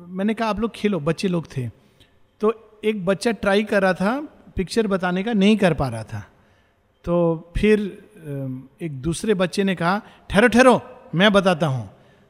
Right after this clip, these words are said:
और really it was so beautiful कि उसने फटाफट तीन चार signs में clear cut बता दिया picture का नाम। तो I was just enjoying the game from distance। Now, निम्न जगत में उसी sign को जब read करने की चेष्टा होती है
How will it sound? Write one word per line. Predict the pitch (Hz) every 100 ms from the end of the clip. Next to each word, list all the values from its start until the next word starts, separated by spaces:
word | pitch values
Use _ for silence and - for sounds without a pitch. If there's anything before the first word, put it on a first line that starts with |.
| _ 165
और | 156
really | 160 247 294 269 226
it | 262
was | 247 -
so | 262 226
beautiful | 233 277 240 247 254
कि | 262
उसने | 226 - 262 254 277 - - -
फटाफट | 277 285 302 - 247 254 - -
तीन | 254 285 294
चार | - 226 240 233
signs | - - 233 247 247 226
में | 220 254 - - _
clear | 254 311 294
cut | 269 214
बता | 202 190
दिया | 185 190
picture | 160 156 185 151
का | 151
नाम। | 123 104
तो | - _ - 214
I | 202 240 262
was | 247 247
just | 254 240
enjoying | 196 202 220 214
the | 180
game | 190 196 -
from | 190 165
distance। | 156 - 135 113 - - - - - - -
Now, | 214 254 262 277 - - _ 208
निम्न | 165 226 330 311
जगत | 294 254 226 233
में | 240 311 - - -
उसी | 226 220 339 392
sign | - 240 262 294
को | 269
जब | 269 247
read | 196 240 247
करने | 254 226 240
की | 247
चेष्टा | 208 214 - 240
होती | 202 190 202
है | 208 262